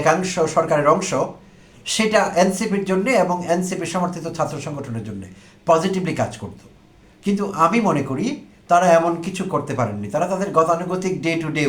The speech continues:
work করছেন। শুধু তাই না, তারা নানা কারণে বিতর্কিত হয়েছেন। আসিফ মাহমুদ সজীব ভুঁইয়ার বিরুদ্ধে অভিযোগ উঠেছে নানা রকম, একটি না, একাধিক অভিযোগ উঠেছে। তা আমি বলছি না যে অভিযোগ উঠলেই সেগুলো সব সত্যি, এগুলো সবই অভিযোগ, প্রমাণিত হয়নি কিছুই,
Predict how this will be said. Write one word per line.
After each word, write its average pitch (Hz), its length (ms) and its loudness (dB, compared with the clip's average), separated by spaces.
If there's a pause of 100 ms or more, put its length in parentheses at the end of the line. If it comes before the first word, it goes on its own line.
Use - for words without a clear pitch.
work 123 260 2
করছেন। - 300 -10 (680)
শুধু 202 260 0
তাই 214 140 6 (100)
না, 220 60 2 (680)
তারা 185 140 6 (100)
নানা 185 220 6
কারণে 196 280 0
বিতর্কিত 180 360 -2 (140)
হয়েছেন। 101 340 -4 (600)
আসিফ 220 360 0
মাহমুদ 196 280 2
সজীব 190 320 0
ভুঁইয়ার 185 260 2
বিরুদ্ধে 165 320 -4 (160)
অভিযোগ 143 300 -2
উঠেছে 117 260 -6
নানা 113 180 -4
রকম, 98 180 -12 (240)
একটি 180 180 -6 (100)
না, 175 60 -2 (540)
একাধিক 175 440 2
অভিযোগ 117 280 -2
উঠেছে। - 260 -16 (600)
তা 160 120 2
আমি 185 100 2 (100)
বলছি 208 260 2
না 196 120 2
যে 180 120 -2
অভিযোগ 190 200 0 (100)
উঠলেই 175 300 -2
সেগুলো 160 260 -4
সব 165 160 -2
সত্যি, 196 260 -6 (100)
এগুলো 165 220 -8
সবই 220 260 -2
অভিযোগ, 131 260 2 (640)
প্রমাণিত 185 320 2 (100)
হয়নি 190 260 2
কিছুই, - 280 -8